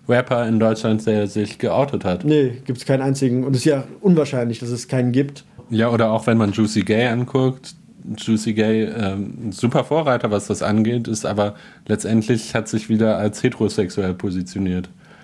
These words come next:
Speaker 2: Genau, er hat das nochmal richtig gestellt. Er ist aus der Rolle gefallen, was auch
Speaker 1: Mhm.
Speaker 2: schade wär. Es gibt auch M C Smoke, der mit seiner Playlist, ähm,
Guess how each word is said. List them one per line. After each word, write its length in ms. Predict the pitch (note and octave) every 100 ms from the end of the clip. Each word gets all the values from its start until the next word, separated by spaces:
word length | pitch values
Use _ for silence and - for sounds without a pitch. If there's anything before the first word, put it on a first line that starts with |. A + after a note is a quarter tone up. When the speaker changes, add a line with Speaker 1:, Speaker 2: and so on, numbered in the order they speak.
| - - -
Speaker 2:
Genau, 200 | D3 D3
er 80 |
hat 60 | C#3+
das 120 | D3
nochmal 180 | D#3+ D#3
richtig 280 | F3 F3+ C#3
gestellt. 280 | C3 B2+ B2
Er 60 |
ist 60 | C3+
aus 100 | C#3+
der 120 | C#3+
Rolle 180 | C3 F3
gefallen, 340 | E3 E3 D#3
was 120 | D3 D3
auch 160 | D3
Speaker 1:
Mhm. 40 | -
Speaker 2:
schade 340 | B2+ D3+ D#3
wär. 240 | D3+ D3+ D3 - - -
Es 80 | -
gibt 160 | F3+
auch 100 | E3
M 100 | E3
C 120 | C#3+
Smoke, 400 | C#3 C#3+ D3 D#3
der 100 | D3+
mit 100 | C#3
seiner 220 | C3+ C3+ C3
Playlist, 600 | C#3 C#3+ C#3+ C#3 - - - - - _ -
ähm, 500 | C#3 C3 B2+ B2 B2+